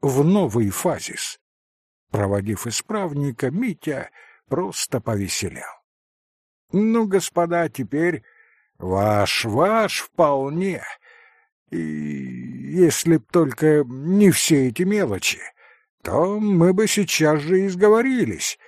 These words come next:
Я опять про мелочи. Я ваш, господа,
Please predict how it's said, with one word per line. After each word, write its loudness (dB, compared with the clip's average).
Я -2
опять 2
про 0
мелочи. -4
Я 4
ваш, 4
господа, -8